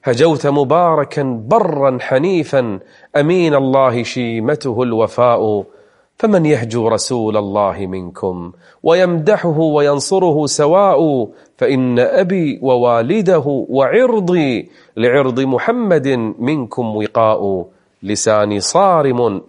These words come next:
لا عيب فيه، وبحري لا تكدره الدلاء. تقول عائشة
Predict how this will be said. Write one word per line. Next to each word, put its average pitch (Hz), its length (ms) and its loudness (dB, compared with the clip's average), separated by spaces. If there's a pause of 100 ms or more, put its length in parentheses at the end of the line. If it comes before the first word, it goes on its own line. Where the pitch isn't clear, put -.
لا 117 160 2
عيب 131 340 0
فيه، 101 580 -4 (340)
وبحري 147 720 0
لا 123 180 2
تكدره 120 760 -2
الدلاء. 104 640 0 (1400)
تقول 123 320 0
عائشة 120 440 0